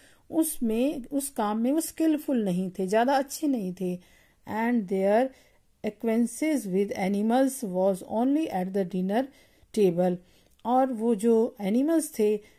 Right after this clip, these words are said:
उनको, उनके बारे में भी ज़्यादा नहीं जानते थे, और वो उनके, उनके, उनके वो प्यार करने की बजाय उनको डिनर पर खाना ज़्यादा पसंद करते थे। कहने का मतलब है कि जानवरों को खाना ज़्यादा पसंद करते थे, उनके से प्यार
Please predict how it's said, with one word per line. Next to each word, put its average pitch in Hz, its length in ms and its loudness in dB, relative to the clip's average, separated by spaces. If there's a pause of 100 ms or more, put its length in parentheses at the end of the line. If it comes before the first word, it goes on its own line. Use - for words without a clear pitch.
(160)
उनको, 285 360 2
उनके 294 320 2
बारे 247 260 6
में 262 140 2
भी 262 80 0
ज़्यादा 202 300 2
नहीं 196 280 -2
जानते 185 480 -4
थे, 196 160 -2 (320)
और 277 180 2
वो 262 200 4
उनके, 262 460 0
उनके, 269 460 -2
उनके 269 520 -2
वो 277 280 0
प्यार 262 420 2
करने 240 300 2
की 226 140 -6
बजाय 196 340 2
उनको 262 320 2
डिनर 247 360 2
पर 240 260 0 (220)
खाना 262 300 2
ज़्यादा 226 240 6
पसंद 180 400 -2
करते 180 260 -4
थे। 190 160 -4 (380)
कहने 233 300 0
का 269 100 0
मतलब 233 340 0
है 202 180 0
कि 294 220 -4 (300)
जानवरों 226 560 4
को 269 120 0
खाना 247 420 0
ज़्यादा 202 320 2
पसंद 208 420 -8
करते 214 320 -2
थे, 277 140 -4
उनके 240 500 -2
से 262 280 -2
प्यार 202 380 0